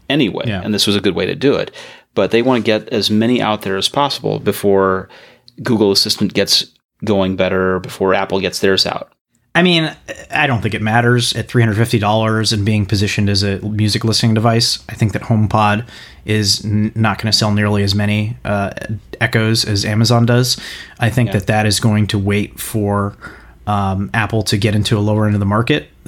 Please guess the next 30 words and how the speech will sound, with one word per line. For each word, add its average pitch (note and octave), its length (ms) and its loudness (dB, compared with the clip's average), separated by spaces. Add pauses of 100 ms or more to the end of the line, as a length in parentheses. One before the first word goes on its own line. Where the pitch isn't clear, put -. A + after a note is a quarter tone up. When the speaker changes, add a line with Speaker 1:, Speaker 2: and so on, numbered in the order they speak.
(100)
Speaker 2:
On A2+ 120 -2
the A2 60 -2
flip - 260 0
side, A#2+ 440 0 (440)
Amazon's B2+ 440 4
never A#2+ 160 4
gonna A#2+ 80 4
sell A#2+ 160 2
as A2 100 0
many A2 140 2
Echoes G#2+ 360 0
as G#2 220 0
I-, A2 240 -2
Apple A2+ 240 -2
sells G#2 280 -2
iPhones, A#2+ 680 -2 (160)
and A2 100 -2
your G#2 120 -2
iPhones A2 460 2
are G#2+ 200 0
always A2 280 0
listening A2 360 2
for G#2 180 -4
She G#2 200 0
Who G#2+ 120 2
Shall G#2+ 240 0
Not G#2 180 -2
Be G2 100 -2
Named, A2+ 360 2
so G2+ 560 0